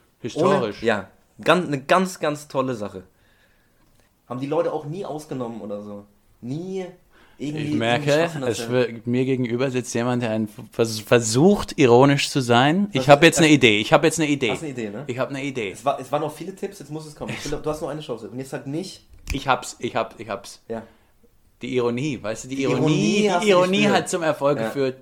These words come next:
Speaker 1: Katholische Kirche.
Speaker 2: Katholische Kirche.
Speaker 1: Ist das? Ist das?
Speaker 2: Es ist die, es ist die ka-, katholische Kirche.
Speaker 1: Und
Speaker 2: Tatsächlich.
Speaker 1: warum? Also
Speaker 2: Die haben jetzt
Speaker 1: wie?
Speaker 2: einen eigenen Streamingdienst. Yesflix. Sag Ja zum Leben.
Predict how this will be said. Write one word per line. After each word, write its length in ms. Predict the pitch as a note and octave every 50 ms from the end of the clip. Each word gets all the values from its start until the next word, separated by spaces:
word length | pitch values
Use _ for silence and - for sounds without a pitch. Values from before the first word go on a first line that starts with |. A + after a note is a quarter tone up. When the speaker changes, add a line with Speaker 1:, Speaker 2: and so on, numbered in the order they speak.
| _ _ - - - - - -
Speaker 1:
Katholische 420 | - A#2 G2+ - A2 G#2+ G2+ A2 G2
Kirche. 280 | - G2+ G2+ F#2+ F#2
Speaker 2:
Katholische 320 | G2 G#2 G#2+ G#2+ G#2 G2+ -
Kirche. 240 | - G2+ F2+ - - _ _ _ _ _ _ _ _ _
Speaker 1:
Ist 180 | - E3 -
das? 180 | C#4 D4+ D4 -
Ist 200 | - - G3+ -
das? 100 | - -
Speaker 2:
Es 160 | D3 D3 D3
ist 180 | D#3 D#3+ - -
die, 180 | E3 C#3+ - _
es 160 | B2 B2+ -
ist 160 | C#3+ D3 -
die 80 | - D3+
ka-, 100 | - - - A#2+
katholische 400 | - D3 C3+ C3+ C#3 D3 - B2+
Kirche. 180 | C#3 C3 G#2 F#2+
Speaker 1:
Und 40 | -
Speaker 2:
Tatsächlich. 220 | - A#2+ A#2 G2+
Speaker 1:
warum? 380 | A2+ A2 A2+ A#2+ C3+ E3+ E3+ E3+ _ _ _ _ _ _
Also 200 | - B2 A2+ A#2
Speaker 2:
Die 80 | B2+ C3
haben 120 | C#3 D#3 E3+
jetzt 80 | F3
Speaker 1:
wie? 60 | C3
Speaker 2:
einen 80 | C#3 D#3
eigenen 300 | - C#3 D3+ D#3 D3+ D3
Streamingdienst. 600 | - - E3 E3+ C3+ A2 G#2 A2 C3 D3 - - _ _ _ _ _
Yesflix. 460 | - D3+ D3+ - A#2+ G2+ G2 - _ _ _ _
Sag 180 | - B2+ A#2+
Ja 120 | B2 B2+ C3+
zum 160 | C3 - C3+
Leben. 220 | B2 B2+ A#2+ G#2